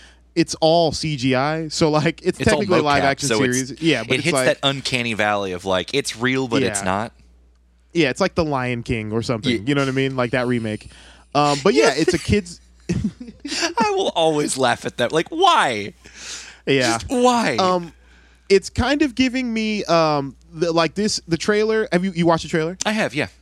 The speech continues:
Speaker 1: It kinda reminds me, it's like they're doing equal parts Wall-E and Gulliver's Travels a little
Speaker 2: Yeah.
Speaker 1: bit.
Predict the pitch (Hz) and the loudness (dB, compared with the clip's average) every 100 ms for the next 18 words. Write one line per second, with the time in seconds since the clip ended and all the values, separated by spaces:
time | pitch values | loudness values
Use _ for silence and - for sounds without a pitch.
0 | _ _ _ _ _ _ - - - - | _ _ _ _ _ _ -16 -16 -18 2
1 | 190 - 233 269 262 226 220 220 190 208 | 2 2 0 0 0 0 0 -2 -2 -4
2 | 208 185 - 233 226 - 202 190 202 175 | 0 0 2 0 0 0 0 2 0 -2
3 | 175 185 196 185 - 170 156 - - 127 | -4 -2 0 0 0 0 0 -2 -8 -4
4 | 135 147 151 160 151 143 143 135 - - | 0 2 2 0 0 -2 -2 -6 -10 -20
5 | _ - 156 143 135 135 131 120 117 - | _ -4 0 2 0 0 -4 -6 -4 0
6 | 139 139 135 - 139 127 135 170 156 160 | 2 2 -2 -2 0 0 0 -2 -2 2
7 | 110 90 190 | 2 2 -4